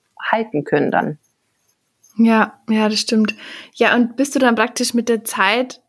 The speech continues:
Speaker 2: ähm, vorsichtiger geworden im Umgang, beziehungsweise achtest du da mittlerweile eher mehr auf deinen eigenen Schutz oder, ähm, wie, wie schaust du da, dass dir halt nichts passiert soweit?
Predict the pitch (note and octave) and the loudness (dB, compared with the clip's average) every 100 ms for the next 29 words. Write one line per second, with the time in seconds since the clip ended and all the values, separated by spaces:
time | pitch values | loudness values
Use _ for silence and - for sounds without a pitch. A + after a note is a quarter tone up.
0 | _ _ A3+ A#3 A3 A3 G#3+ G#3 - - | _ _ -4 -2 0 -2 -2 -4 -6 -12
1 | - G#3 A3 C#4 B3+ C#4 C4+ C4 A#3+ B3 | -2 0 0 -2 -2 0 2 2 2 4
2 | C4+ B3+ - A#3+ - B3+ C4+ C4+ C4 C4 | 4 0 0 -2 2 2 4 4 2 0
3 | B3+ A#3+ A#3+ A3+ A3 A3 - - - - | -2 0 0 2 0 -2 -4 -14 -6 -2
4 | - - B3 B3 A3+ A3 A3+ A3+ G#3+ G3+ | -2 0 -2 0 0 0 2 2 2 2
5 | G#3 G#3 G#3 G#3+ G#3 G3+ E3+ G3 G#3+ F#3+ | 0 2 2 2 -2 0 0 0 0 0
6 | - A#3+ C4+ - - - - A3 A3 G#3 | 0 0 -2 -4 -10 -10 -4 2 4 4
7 | G3+ - - G3+ G3 F#3+ - G3+ G#3+ G#3 | 4 0 -2 0 0 0 -4 0 2 4
8 | G3+ F#3+ G3 G3+ G3 G3 - G3+ G#3 G#3+ | 2 0 0 2 2 2 2 2 2 2
9 | G3 G3+ F#3+ - - A3 F#3+ G3 F#3+ - | 2 2 -2 -6 0 0 2 0 -2 -4
10 | F#3+ - A3+ A#3 A#3+ A3+ A3+ A#3 | -2 0 0 0 -2 2 2 -2